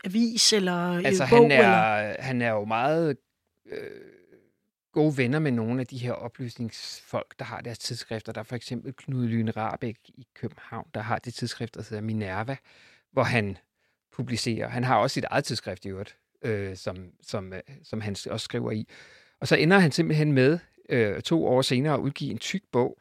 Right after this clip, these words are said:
Speaker 2: på f-, over hundrede sider, øh, Meine Duellgeschichte, hvor han simpelthen side op og side ned pindehugger hele denne her sag ned til mindste detalje, men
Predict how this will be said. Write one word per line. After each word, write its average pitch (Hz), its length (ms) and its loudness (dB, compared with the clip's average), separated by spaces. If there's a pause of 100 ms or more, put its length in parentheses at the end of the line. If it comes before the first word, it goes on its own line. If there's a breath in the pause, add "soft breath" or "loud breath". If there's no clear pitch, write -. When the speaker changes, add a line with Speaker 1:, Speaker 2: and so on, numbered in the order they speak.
Speaker 2:
på 131 80 -8
f-, - 300 -14
over 143 240 -2
hundrede 139 220 -6
sider, 127 320 -4 (260)
øh, 107 400 -2 (220)
Meine 113 320 0
Duellgeschichte, 123 800 -10
hvor 117 140 -6
han 113 160 -6
simpelthen 135 440 -6 (360 soft breath)
side 170 520 2
op 139 240 -2
og - 160 -4
side 143 340 0
ned 123 220 2 (500 soft breath)
pindehugger 151 680 2
hele 139 220 -2
denne 123 240 -2
her 131 160 -2
sag - 400 -2
ned 147 180 0
til 147 140 -4
mindste 143 380 -2
detalje, 104 480 -10 (500 soft breath)
men 131 220 0